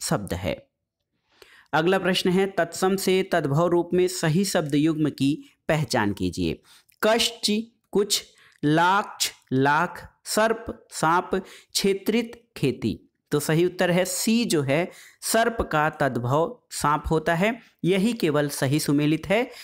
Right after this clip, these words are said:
जबकि किंचित का कुछ होता है, लक्ष्य का लाख और क्षेत्री का तद्भव खेती होता है। अगला प्रश्न है दोस्तों, धरती शब्द का तत्सम रूप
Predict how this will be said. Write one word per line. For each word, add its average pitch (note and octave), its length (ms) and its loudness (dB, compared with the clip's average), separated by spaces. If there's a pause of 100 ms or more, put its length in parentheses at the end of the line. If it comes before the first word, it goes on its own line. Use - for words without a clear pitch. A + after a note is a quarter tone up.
(220)
जबकि G#3 280 0
किंचित A3 640 0
का E3+ 100 2
कुछ G3 340 -2
होता G3 260 0
है, G3 300 0 (300)
लक्ष्य G3+ 380 2
का E3 160 0
लाख C3+ 440 0 (120)
और E3 240 0
क्षेत्री G3 800 -2
का B2 300 -2 (320)
तद्भव B2 600 0
खेती D#3 300 -2
होता E2+ 300 -4
है। - 300 -6 (1800)
अगला F#3 240 4
प्रश्न G3+ 300 0
है F#3+ 100 4
दोस्तों, F#3+ 460 0
धरती D#3 500 0
शब्द E3+ 300 0
का D#3 220 0
तत्सम D3+ 480 0
रूप C3 240 0